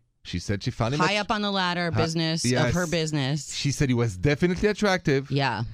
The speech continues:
Speaker 1: So they have a great talk, but in the mid conversation, he had to, like, leave or something. So she left with no information.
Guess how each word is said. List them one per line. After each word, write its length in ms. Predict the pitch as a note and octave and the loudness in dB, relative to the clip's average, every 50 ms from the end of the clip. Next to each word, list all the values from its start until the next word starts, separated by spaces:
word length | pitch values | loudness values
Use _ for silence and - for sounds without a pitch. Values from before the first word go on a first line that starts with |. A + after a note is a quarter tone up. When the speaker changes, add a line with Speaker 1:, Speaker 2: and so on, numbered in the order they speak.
| B2 D3 - - _ | -10 -14 -16 -12 _
Speaker 1:
So 140 | - C#3+ A#2+ | 0 0 2
they 100 | G#2+ C3+ | 2 2
have 120 | D3+ F3 F#3+ | 0 0 0
a 60 | F3+ | 0
great 280 | D3 E3 E3+ E3+ D3+ | 2 2 2 2 0
talk, 400 | - - D#3 C#3 C#3 C#3 C#3 - | 0 2 2 4 2 2 0 -2
but 140 | - C3 A#2 | -2 -2 0
in 80 | A2+ A2+ | 0 0
the 40 | A2+ | 0
mid 400 | A#2+ D3+ F3+ F#3 D3+ B2 - - - - | 2 2 0 -2 -4 -8 -12 -16 -6 -4
conversation, 720 | D3 C3 C3 - - F3+ D#3+ D#3+ D3 - D#3 C#3+ C3+ B2 - | -2 -2 -2 0 0 0 0 0 -2 -2 -2 -2 -2 -2 -2
he 120 | B2+ C3 | -2 0
had 200 | C#3 C#3 B2+ - | 0 0 0 -2
to, 80 | - A#2+ | -2 -2
like, 260 | G#2+ G#2 G#2 F#2+ - | -2 -2 -2 -2 0
leave 320 | A#2 A#2+ C#3 D3 D#3 D3 | 0 2 2 2 2 0
or 60 | C#3+ C#3 | 0 -2
something. 480 | - D3+ C#3 C3+ C3 C#3 C#3 C3+ B2 - - - - _ _ | -2 -2 -2 -2 -2 -4 -4 -6 -8 -12 -18 -20 -20 _ _
So 260 | - - - C3+ B2 | -6 -2 0 0 0
she 200 | A#2 - - E3+ | -2 -2 -2 0
left 220 | E3 D#3+ D3 - | 2 2 0 0
with 120 | B2 A#2 G#2+ | -2 -2 0
no 140 | B2 D3 E3 | 0 2 2
information. 800 | E3+ D#3 - D#3 C3+ A#2+ A#2 A2 A2 - - G#2+ F#2+ G2 A2 A#2+ | 0 0 0 0 0 2 0 0 -2 -2 -2 -2 -2 -2 -4 -6